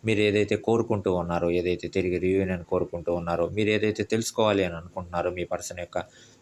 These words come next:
కరెంట్ ఫీలింగ్స్ ఎలా ఉన్నాయని చెప్పేసి మీరు ఏదైతే తెలుసుకోవాలి అని అనుకుంటున్నారో, so, వాటికి సంబంధించినటువంటి యూనివర్స్ మనకి కరెక్ట్ ఇన్ఫర్మేషన్ అయితే మనకు అందిస్తూ ఉందండి.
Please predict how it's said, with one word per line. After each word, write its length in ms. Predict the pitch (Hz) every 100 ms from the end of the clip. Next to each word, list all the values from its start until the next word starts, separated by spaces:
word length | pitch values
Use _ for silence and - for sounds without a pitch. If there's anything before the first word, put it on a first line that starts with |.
| _ -
కరెంట్ 260 | 107 104 104
ఫీలింగ్స్ 420 | - 98 98 -
ఎలా 220 | 87 92
ఉన్నాయని 320 | 95 95 92 90
చెప్పేసి 320 | 90 95 92 90
మీరు 180 | 87
ఏదైతే 320 | 90 87 85 87
తెలుసుకోవాలి 580 | 90 87 - 95 92
అని 120 | 90 82
అనుకుంటున్నారో, 580 | 82 104 101 107 110 147 - - - -
so, 160 | 101
వాటికి 260 | 92 90 87
సంబంధించినటువంటి 920 | 92 92 92 87 95 87 92 87 95 87 82 -
యూనివర్స్ 400 | 95 95 92 -
మనకి 320 | 90 85 90 85
కరెక్ట్ 360 | - 85 - 82 80 - _ 101
ఇన్ఫర్మేషన్ 540 | 95 95 92 85 -
అయితే 160 | 87 87
మనకు 260 | 82 82
అందిస్తూ 360 | 85 90 - 92
ఉందండి. 360 | 90 87 85